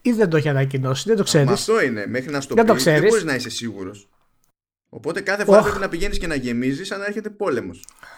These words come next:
Speaker 2: Γιατί ποτέ δεν ξέρεις.
Speaker 1: <laughs> Δεν μπορώ να καταλάβω πώς, ε, α, αρκετό, αρκετά μεγάλο μέρος της ιδιοσυγγραφίας στο-, των games πλέον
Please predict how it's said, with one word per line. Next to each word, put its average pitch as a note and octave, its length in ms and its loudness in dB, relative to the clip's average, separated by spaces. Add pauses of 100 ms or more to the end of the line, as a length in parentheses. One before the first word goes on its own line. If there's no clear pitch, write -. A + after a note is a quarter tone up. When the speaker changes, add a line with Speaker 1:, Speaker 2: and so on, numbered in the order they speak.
(140)
Speaker 2:
Γιατί - 160 2
ποτέ - 180 -2
δεν D#3 100 -4
ξέρεις. A#2 340 -6
Speaker 1:
<laughs> - 40 -14 (1040)
Δεν F3+ 100 -2
μπορώ A#3+ 120 6
να - 60 4
καταλάβω E3+ 380 4
πώς, G3+ 260 -2
ε, C#3 520 2
α, C#3 220 -8 (540)
αρκετό, D3+ 720 2 (100)
αρκετά C#3 280 -2
μεγάλο D#3 300 2
μέρος D#3+ 300 2
της C#3 220 -6
ιδιοσυγγραφίας C3+ 680 -2
στο-, A2 540 -8
των C3 220 -4
games C3+ 400 0
πλέον C#3 440 -4